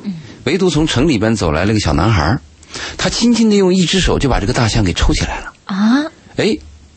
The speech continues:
Speaker 2: 这个将军就很奇怪，就问旁边这个总参呢，说：“为什么？”总参就说：“你知道吗？孩子无欲，无欲则刚。”
Speaker 1: 啊。
Speaker 2: 他有这样的力量。后来那个将军就问：“那我怎么样子把他这个力量给他消掉？”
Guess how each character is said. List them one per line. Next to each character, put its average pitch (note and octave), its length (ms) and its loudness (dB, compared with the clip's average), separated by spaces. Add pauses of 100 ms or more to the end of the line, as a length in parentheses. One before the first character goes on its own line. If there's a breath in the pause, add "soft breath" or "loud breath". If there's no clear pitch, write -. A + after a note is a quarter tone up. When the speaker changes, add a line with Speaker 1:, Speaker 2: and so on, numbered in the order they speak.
(420)
Speaker 2:
这 E3 120 -2
个 G#2+ 80 -2
将 D3+ 240 0
军 C3+ 120 2
就 A2+ 80 2
很 E2 120 -2
奇 - 180 -4
怪， G2 260 -2
就 A2 120 -2
问 A2+ 200 2
旁 F2+ 200 2
边 F2+ 120 0
这 F2 100 0
个 - 80 0
总 - 240 -6
参 F#2 220 -2
呢， E2 140 -2 (340 loud breath)
说 C3 140 0
：“为 G3 120 2
什 - 180 -2
么？” - 160 -10 (200)
总 E2 160 -2
参 F#2 140 -2
就 F#2 100 0
说 D#2 240 -2 (340 loud breath)
：“你 F2+ 120 0
知 E2+ 120 -2
道 F2 140 0
吗？ - 240 -2
孩 - 280 -2
子 G#2 140 0
无 D2+ 240 0
欲， F#2+ 200 2 (400)
无 E3+ 260 0
欲 D3+ 160 2
则 - 200 0
刚。” E2 240 0 (400)
Speaker 1:
啊。 G#3 440 -4 (120)
Speaker 2:
他 A#2 120 -2
有 F#2+ 100 0
这 G2 100 0
样 F2+ 100 0
的 F2+ 40 0
力 F#2+ 140 0
量。 D#2 200 -4 (680 loud breath)
后 - 160 -2
来 F3 80 2
那 E3+ 160 0
个 G#2 160 0
将 B2+ 220 0
军 B2+ 100 2
就 A#2+ 100 2
问 G#2 140 2
：“那 E3+ 60 2
我 F3 100 2
怎 - 180 -4
么 E2 120 2
样 C3 240 2
子 D#2+ 180 -2
把 D2+ 100 -2
他 - 80 -2
这 - 120 -4
个 B2+ 40 0
力 B2 60 2
量 G#2 140 0
给 D2+ 80 -2
他 D#2+ 60 -4
消 A2+ 200 2
掉？” A2+ 260 -2